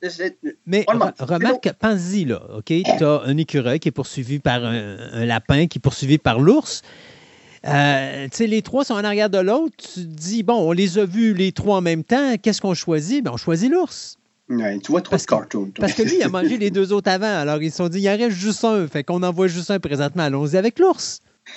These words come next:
Speaker 1: Fait que, tu vois, il y a des choix comme ça de, de, d'animaux emblématiques qui relèvent de certaines légendes.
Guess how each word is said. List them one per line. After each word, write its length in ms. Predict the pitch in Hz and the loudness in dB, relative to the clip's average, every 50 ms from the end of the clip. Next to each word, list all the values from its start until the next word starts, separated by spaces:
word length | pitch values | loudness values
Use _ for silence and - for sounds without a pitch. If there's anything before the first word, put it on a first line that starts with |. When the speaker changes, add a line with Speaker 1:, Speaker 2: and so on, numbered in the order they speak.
| - - - | -20 -10 -2
Speaker 1:
Fait 120 | - 170 - | 0 0 0
que, 40 | - _ - | -2 _ -16
tu 20 | 285 - - | -16 -8 -2
vois, 180 | - 330 403 - - _ _ _ - | 0 0 0 0 -4 _ _ _ -2
il 40 | 262 | -2
y 20 | |
a 40 | 269 | 0
des 140 | 294 311 320 | 0 -2 -2
choix 200 | - - 392 403 392 | 0 0 0 0 2
comme 160 | - 285 262 | 0 0 0
ça 220 | 247 - - 320 330 | 0 -2 -2 -2 0
de, 200 | 240 131 120 117 | 2 2 2 2
de, 180 | 110 117 113 | 2 0 -2
d'animaux 460 | 110 107 117 113 107 120 151 220 247 240 | -2 0 0 2 2 4 4 4 2 2
emblématiques 640 | 120 110 120 110 - 139 101 - - - 254 247 - _ _ _ _ _ _ | 2 2 2 2 2 0 0 0 0 -2 -2 -2 -4 _ _ _ _ _ _
qui 180 | - 107 107 | -4 -2 0
relèvent 320 | 98 - 107 113 151 208 202 | 2 2 2 4 2 2 0
de 80 | - | -2
certaines 400 | - - - - - 156 180 165 | -2 -2 -2 -2 -2 -4 -4 -2
légendes. 460 | 139 110 101 95 107 120 120 120 - | 0 0 0 0 0 0 0 0 -2